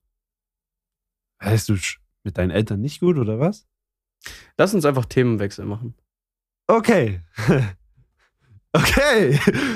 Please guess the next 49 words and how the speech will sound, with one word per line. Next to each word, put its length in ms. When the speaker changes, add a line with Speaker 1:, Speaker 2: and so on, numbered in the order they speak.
Speaker 1:
Okay. 560
Wieso 240
bin 140
ich 120
immer 180
als 180
so 100
ein 300
Fettnäpfchen 540
hier 100
unterwegs? 360
Speaker 2:
Mhm. 140
Speaker 1:
Ja, 460
äh, 20
Max 240
hat 100
eine 140
Dame 260
bei 140
sich. 260
Okay, 300
ich 100
hab 80
abgelenkt. 400
Speaker 2:
Die, 140
die, 100
Speaker 1:
Perfekt. 360
Speaker 2:
die 100
fuchtelt 440
auch 160
die 180
ganze 420
Zeit 320
hier 100
neben 300
mir 240
rum. 200
Das 160
ist 140
ein 100
bisschen, 280
ich 100
sehe 140
das 160
immer 160
im 100
Augenwinkel, 840
wenn 140
sie 280